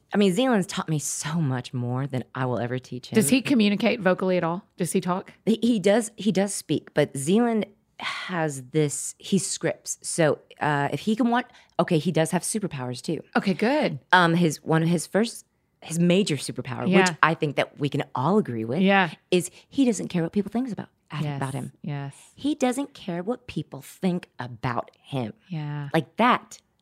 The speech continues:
Speaker 1: is a superpower.
Speaker 2: Yes.
Speaker 1: Uh, his other superpower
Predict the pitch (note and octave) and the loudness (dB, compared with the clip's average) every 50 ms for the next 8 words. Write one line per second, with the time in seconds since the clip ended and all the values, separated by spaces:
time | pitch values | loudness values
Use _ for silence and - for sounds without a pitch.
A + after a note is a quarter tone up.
0 | _ - F3 D3+ C3+ C3+ - C3+ - G#2 - - - - - - - - D#3+ D3+ | _ -4 -2 -2 -2 -2 -2 -4 -4 -4 -6 -10 -12 -12 -14 -12 -8 -6 -6 -6
1 | D3 - - - - - - - - - - - _ _ _ _ _ _ _ _ | -6 -8 -12 -18 -20 -20 -20 -20 -20 -20 -20 -20 _ _ _ _ _ _ _ _
2 | - E3+ F3 E3 D#3+ E3 D#3 F3+ F3+ G#3 G3+ - - D#3+ - C#3 - C3 B2+ B2+ | 6 6 8 8 6 6 4 4 4 2 0 0 0 -2 -2 -4 -4 -4 -4 -4